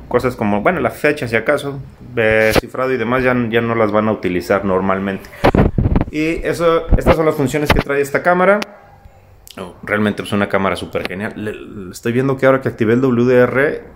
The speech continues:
<laughs> cambió bien cañón la calidad de video.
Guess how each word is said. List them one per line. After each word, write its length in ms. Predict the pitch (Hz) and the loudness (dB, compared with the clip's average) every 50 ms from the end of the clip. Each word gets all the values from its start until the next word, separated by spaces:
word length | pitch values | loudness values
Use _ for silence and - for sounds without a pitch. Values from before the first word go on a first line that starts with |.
| - - | -8 -6
<laughs> 220 | 160 131 - - | -6 -6 -2 0
cambió 320 | 151 139 135 127 143 143 | 0 0 2 2 2 2
bien 260 | 139 151 156 156 156 151 | 2 2 0 0 -2 -4
cañón 500 | - - 147 127 123 123 127 139 147 151 | -2 0 0 2 2 2 0 0 0 0
la 140 | 156 147 | -2 0
calidad 460 | - - 117 117 113 117 123 131 135 - - - | 0 0 0 2 2 2 2 2 0 -2 -8 -6
de 240 | - - 131 135 101 | -2 0 0 0 0
video. 560 | - - 131 131 127 135 139 143 123 92 | -2 -2 -2 0 2 2 4 4 2 2